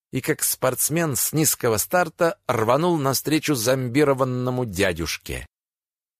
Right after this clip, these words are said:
«Красава, ты что творишь? Прекрати сейчас же!»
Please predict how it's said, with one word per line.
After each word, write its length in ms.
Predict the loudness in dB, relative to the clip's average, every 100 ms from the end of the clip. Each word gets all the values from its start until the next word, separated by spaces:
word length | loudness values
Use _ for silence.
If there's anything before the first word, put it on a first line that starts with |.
| _ 0
«Красава, 560 | 2 4 4 4 2
ты 180 | 0 0
что 320 | 0 2 2
творишь? 640 | 2 2 2 0 -2 -6 -6
Прекрати 520 | -4 0 2 2 0
сейчас 460 | -2 -2 0 0 0
же!» 300 | -2 -4